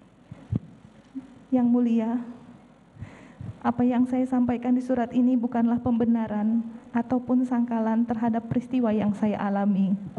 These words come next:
Sesuatu yang tidak pernah saya inginkan, sedikit pun tidak pernah. Sebuah kejadian yang akhirnya merenggut kebahagiaan keluarga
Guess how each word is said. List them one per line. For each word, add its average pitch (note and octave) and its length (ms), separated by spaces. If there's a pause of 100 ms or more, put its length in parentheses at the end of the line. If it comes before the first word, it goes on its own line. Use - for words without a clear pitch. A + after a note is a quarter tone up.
(1160)
Sesuatu B3+ 400
yang A#3+ 160
tidak A#3+ 240
pernah A#3+ 320
saya B3 240
inginkan, A#3+ 720 (560)
sedikit B3 320 (160)
pun C4 240
tidak A#3+ 240
pernah. G#3 400 (1080)
Sebuah A#3+ 320
kejadian A#3+ 640
yang B3 80
akhirnya B3 400
merenggut A#3 400
kebahagiaan A#3 640
keluarga A3+ 640